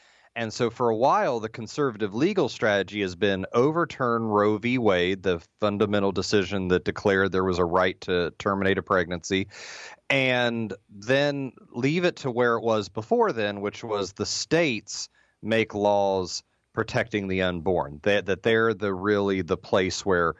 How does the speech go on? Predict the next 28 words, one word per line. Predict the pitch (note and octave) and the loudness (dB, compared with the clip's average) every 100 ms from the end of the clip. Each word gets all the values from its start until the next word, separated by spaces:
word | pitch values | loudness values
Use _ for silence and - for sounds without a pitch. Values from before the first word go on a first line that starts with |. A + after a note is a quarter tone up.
| - - - _ F#2 | -14 -20 -20 _ -4
by | G#2 G2+ F#2+ | 2 2 2
legislation | G2 B2 C#3 - B2 A2 - A#2 F#2+ | 2 0 -2 -4 -2 -2 -2 -4 -2
or | |
their | F#2 F#2 | 0 2
own | G2+ G2+ | 0 -2
constitutional | - G#2 F#2+ - G2+ E2+ G2 F2+ | -2 -2 -2 -6 -8 -4 -2 -2
amendments, | F#2 F#2 F2 E2+ D#2 - - - | 2 0 2 -2 -2 -12 -16 -2
they | G#2+ G#2 | 2 4
would | G2 E2 | 2 0
do | F#2+ F2 | -4 -2
so. | - E2 D2 - - - - | 0 0 -2 -8 -20 -20 -2
Uh, | A2+ A#2 | 2 2
there's | G#2+ A#2+ A#2 | 0 -4 -4
now | C3 D#3+ G3+ E3 | -2 0 0 -2
a | A#2+ | -2
rising | A2 A2+ A#2 A#2 A2 G#2+ F#2 | 0 2 0 -2 -4 -8 -6
debate | G#2 E2+ G#2 G2+ | -6 -2 0 0
within | G2+ F#2+ G2+ | -2 -4 -2
the | F#2 | -2
political | - G2+ F2+ F#2+ | 2 0 2 2
right | F#2+ F#2+ | 2 2
w-, | G2 F#2 | 0 0
about | G2 G2+ G2 | 0 0 2
whether | A2 A2 G#2 | 2 0 -2
that's | F2 A2 A#2 - - _ _ _ | 0 0 0 -4 -18 _ _ _
been | B2 A2 | -4 -2
the | G2+ | -2
wrong | F#2 G#2 G#2+ G#2+ G#2 G2 F2+ | 2 2 2 0 -2 -6 -10